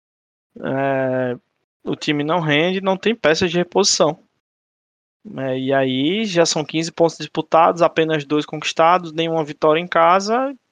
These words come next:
e zona de rebaixamento. É assim que o São Paulo tá agora, é a atual situação do time.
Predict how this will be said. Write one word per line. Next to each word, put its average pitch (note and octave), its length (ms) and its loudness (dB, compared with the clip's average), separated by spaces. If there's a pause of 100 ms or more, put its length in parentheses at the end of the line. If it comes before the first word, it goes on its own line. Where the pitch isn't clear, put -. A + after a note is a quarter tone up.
(140)
e E3 200 -4
zona D#3 220 0
de E3 80 -6
rebaixamento. F3 680 -2
É A#2 120 -4
assim A#2+ 200 -6
que - 80 -10
o - 40 -10
São D#3 120 -4
Paulo D#3 220 2
tá E3 160 2
agora, D#3 420 2 (840)
é C#3 100 -2
a C3+ 60 4
atual C#3+ 680 4
situação E3+ 400 -2
do F#3+ 80 -6
time. B2+ 400 -6